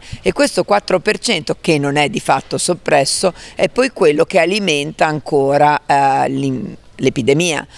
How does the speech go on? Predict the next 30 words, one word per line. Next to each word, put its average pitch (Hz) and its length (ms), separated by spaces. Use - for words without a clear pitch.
per 160 160
cui 202 340
è 170 120
molto 185 320
importante 156 760
riuscire 151 440
a - 20
raggiungere 147 580
tutti, 269 280
a 156 40
fare 139 300
diagnosi 139 460
pre-, 165 200
più 165 240
precoci 180 800
e 185 180
quindi 156 520
a 151 120
cercare 147 800
di 143 240
avere 147 600
tutte 196 300
le 151 140
persone 151 420
con 151 140
l'infezione 147 520
da 147 180
H 156 100
I 151 40
V 143 260